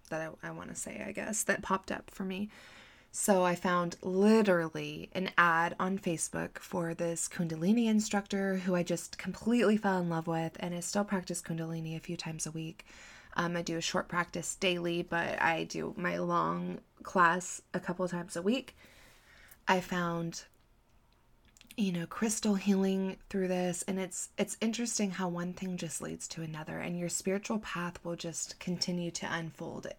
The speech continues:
you know, in itself. I remember, oh my gosh, like, I remember getting my nails done one day with my sister, and we are not the type of people to leave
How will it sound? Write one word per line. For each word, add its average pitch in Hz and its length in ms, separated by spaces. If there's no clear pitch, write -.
you 185 160
know, 160 180
in 156 120
itself. - 520
I 208 100
remember, 175 920
oh 180 160
my 165 160
gosh, 165 400
like, 175 320
I 190 120
remember 196 720
getting 196 260
my 208 120
nails 175 340
done 175 240
one 180 160
day - 400
with 208 200
my 190 120
sister, - 400
and 196 180
we 214 120
are 254 120
not 208 300
the 208 80
type 196 240
of 180 100
people 175 640
to - 180
leave 175 640